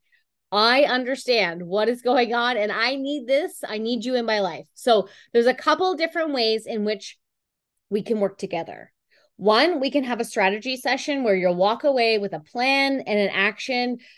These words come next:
You'll get me in deep in your business, and you will, we will give you the blueprint as to how you can stay in touch with your clients that feels good for you and that,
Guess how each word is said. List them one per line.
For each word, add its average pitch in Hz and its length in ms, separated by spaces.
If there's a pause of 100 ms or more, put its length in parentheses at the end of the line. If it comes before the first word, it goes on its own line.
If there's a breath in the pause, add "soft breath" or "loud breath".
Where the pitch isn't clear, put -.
You'll 214 160
get 196 240
me 240 220
in 269 260 (240)
deep 254 200
in 294 120
your 302 120
business, 240 680 (460 soft breath)
and 202 360
you 190 200
will, 208 340
we 220 180
will 196 340
give 226 280
you 196 380
the 190 100
blueprint 190 720 (500)
as 202 300
to 190 520 (180)
how 214 600
you 190 280
can 185 560 (160)
stay 196 300
in 240 100
touch 240 240
with 254 100
your 254 120
clients 196 500
that - 220
feels 160 220
good 254 220
for 330 80
you 320 300 (320 loud breath)
and 196 280
that, 185 360